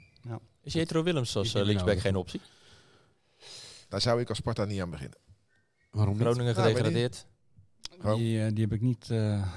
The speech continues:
Speaker 2: nog niet voorbij horen komen.
Speaker 1: Nee.
Speaker 4: De, ik vind de vibe rond hem, degradeert met Groningen, eh, niet, niet dat je zegt
Speaker 1: Nee.
Speaker 4: van, "Goh, die is nog gretig genoeg om hard te werken in Sparta één." Maar dat is een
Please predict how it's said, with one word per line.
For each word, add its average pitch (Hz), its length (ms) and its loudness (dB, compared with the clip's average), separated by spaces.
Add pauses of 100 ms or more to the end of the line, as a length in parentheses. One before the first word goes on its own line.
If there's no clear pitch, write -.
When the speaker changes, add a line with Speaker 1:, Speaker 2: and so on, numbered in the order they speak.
(100)
Speaker 2:
nog 110 100 0
niet 117 140 0
voorbij 110 220 0
horen 95 200 -4
komen. 98 260 -6 (180)
Speaker 1:
Nee. 92 140 0 (920)
Speaker 4:
De, 127 200 -4
ik 127 120 -4
vind 151 160 4
de 123 80 4
vibe 139 340 4 (160)
rond 127 300 2
hem, 127 480 2
degradeert 107 460 0
met 101 120 -6
Groningen, 110 720 -2
eh, 131 440 -6 (100)
niet, 113 240 -8
niet 117 440 -4
dat 110 100 -2
je 107 60 -8
zegt 104 180 -4
Speaker 1:
Nee. 101 100 -6
Speaker 4:
van, 107 120 -6
"Goh, - 80 -16 (180)
die - 140 2
is 123 60 4
nog - 220 0
gretig 151 420 6
genoeg - 720 -4
om 127 120 0
hard 135 220 4
te 156 120 2
werken 143 340 2
in 135 120 -6
Sparta - 320 0
één." 104 360 0
Maar 123 140 -4
dat 135 140 2
is 131 100 -2
een 135 180 -2